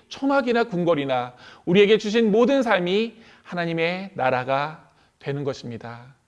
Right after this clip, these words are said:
죄로 말미암아 하나님께 나아갈 수 없는 우리가 그리스도의 능력으로 말미암아 하나님께 나아가고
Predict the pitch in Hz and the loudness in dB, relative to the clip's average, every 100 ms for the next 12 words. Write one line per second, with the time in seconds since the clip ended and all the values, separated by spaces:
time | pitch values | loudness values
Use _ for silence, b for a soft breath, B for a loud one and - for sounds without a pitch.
0 | b b b - 196 208 247 214 185 185 | b b b -8 2 6 6 6 4 4
1 | 160 143 139 143 139 147 175 170 165 170 | 2 4 4 2 0 -6 -6 -4 -2 2
2 | 160 165 175 180 175 180 160 135 131 139 | 4 4 2 0 -2 -2 -2 -4 0 2
3 | 135 135 - B - 196 202 - 220 196 | 2 0 -6 B -4 -2 -2 4 4 6
4 | 214 240 233 220 202 156 139 139 127 123 | 4 6 6 6 6 4 2 0 0 0
5 | 127 127 135 170 160 160 156 165 185 139 | -2 -2 -6 -8 -6 -4 2 4 4 0
6 | 117 127 131 131 | -6 -6 -6 -10